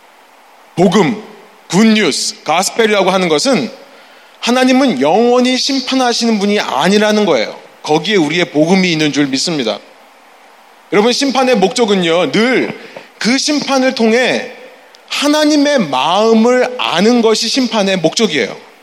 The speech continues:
그렇기 때문에 심판을 통해 심판을 허락하시는 하나님의 마음을 아는 것이 심판의 목적이기 때문에요.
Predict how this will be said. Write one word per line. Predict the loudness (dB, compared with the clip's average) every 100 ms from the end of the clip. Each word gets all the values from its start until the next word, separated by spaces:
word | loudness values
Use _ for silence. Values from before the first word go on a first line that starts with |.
| -20 -20 -20 -20 _ -20 -20 -20 -12
그렇기 | -2 0 0
때문에 | 0 2 2 0 -2 -4 -14 -20 -20 -20 -20 -16 -6
심판을 | -2 -2 0 0 0
통해 | 0 0 0 -2 -6 -10
심판을 | -8 -4 -4 -2 -2 0
허락하시는 | 0 -2 -2 -4 -2 -2 -2
하나님의 | -2 0 0 2 0
마음을 | 0 0 0 0
아는 | 0 0 0 2
것이 | 0 -2 -4
심판의 | -4 -4 -4 -2 0 0
목적이기 | 0 0 -2 -2 -6
때문에요. | 0 2 2 2 0